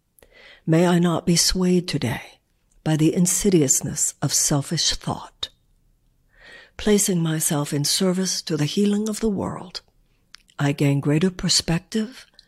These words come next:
and a more powerful consciousness. Dear God, today I remember those whom the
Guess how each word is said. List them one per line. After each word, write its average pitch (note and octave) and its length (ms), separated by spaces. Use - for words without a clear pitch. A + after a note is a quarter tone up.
and F3+ 160
a G#3 80
more F#3+ 180
powerful C3 520
consciousness. - 960
Dear F3+ 240
God, - 500
today D#3+ 460
I - 100
remember F3+ 460
those E3+ 420
whom G3 160
the F#3 180